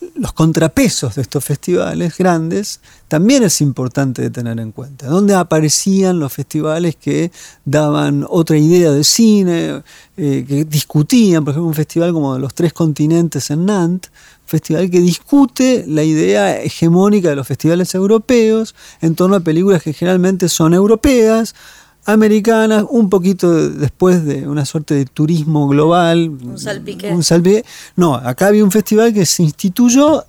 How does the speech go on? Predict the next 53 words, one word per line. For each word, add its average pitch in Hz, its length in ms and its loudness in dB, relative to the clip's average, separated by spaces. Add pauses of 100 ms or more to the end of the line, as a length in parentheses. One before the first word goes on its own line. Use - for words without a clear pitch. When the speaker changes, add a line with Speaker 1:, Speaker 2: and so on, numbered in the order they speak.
Speaker 1:
de 156 120 -2
tal 196 220 2
forma 220 220 0
de 196 60 2
decir, 190 220 0
"No, 151 140 0
vamos 180 260 0
a 190 40 -2
ir 185 100 -2 (100)
realmente 185 600 2
a - 40 0
tratar 170 340 -4
de 170 60 2
entender 143 400 0
qué 180 120 -2
es 175 140 -2
el 165 100 0
cine 156 240 0
asiático, 147 640 -4
qué 160 200 -2
es 156 120 0
el 147 120 0
cine 147 220 0
africano 143 600 -2 (260)
y 135 140 -6
qué 156 140 2
es 143 120 0
el 127 100 -2
cine 127 240 -4
latinoamericano". 113 840 -8
Entonces, 135 360 -6 (100)
ese 170 180 -2
es 147 80 -8
un 156 140 -2
caso 156 420 0 (460)
de, 127 580 0
de 123 800 -4
aparición 156 1040 2
en 131 120 -4
el, 131 280 -2
en, 127 340 -4
en 131 160 -2
el 127 140 0
mapa 139 720 0
de 120 140 -8
los 135 120 -6
festivales, 190 760 -4
un 156 180 -6
festival 170 420 -2
que 160 100 -2
va 160 180 -4
a 151 40 -6
jugar 165 460 -6